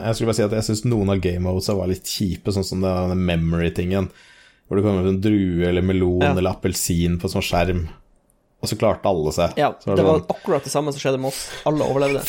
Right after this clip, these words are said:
Speaker 1: <laughs> Fin bruk av ti minutter der.
Speaker 2: For det, ikke, ikke bare var det veldig lett å huske hva som var hvor, men du kan jo bare se hvor alle de andre går også. Hvis, hvis
Speaker 1: Ja.
Speaker 2: femten stykk går til en tile, så er du ganske sikker på at den tilen er trygg, liksom.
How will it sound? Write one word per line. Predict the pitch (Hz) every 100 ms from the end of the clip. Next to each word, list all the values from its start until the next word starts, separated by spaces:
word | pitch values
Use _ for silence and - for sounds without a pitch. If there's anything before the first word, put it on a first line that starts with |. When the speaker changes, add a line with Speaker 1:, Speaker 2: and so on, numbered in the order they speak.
| -
Speaker 1:
<laughs> | - -
Fin | - - 143 135
bruk | 120 127
av |
ti | 127 120
minutter | 110 113 110 120
der. | 123 165 - -
Speaker 2:
For |
det, | 170 143
ikke, | - 180
ikke | 190
bare | 160 202
var | 151
det | 131
veldig | 143 143
lett | 143 - - -
å | 147
huske | 156 - 131 127 - _ -
hva | - 151
som | 135
var | -
hvor, | 180 147
men | 139 147 143 - - - -
du | 160
kan | 185
jo | 190
bare | 190
se | - - 196
hvor | - 139
alle | 147
de | 135
andre | 135 135
går | 151 143
også. | 156 - - _ _ _ _ -
Hvis, | - -
hvis | 151
Speaker 1:
Ja. | -
Speaker 2:
femten | 180 196 - 143
stykk | - 170
går | - 160 147
til |
en | 143
tile, | - 170 - - - - -
så | 151
er | 151
du | 151
ganske | 151 170
sikker | 180 160
på | 143
at | -
den | 139 131
tilen | 156 143 143 123
er | 127
trygg, | - 156 160
liksom. | 143 -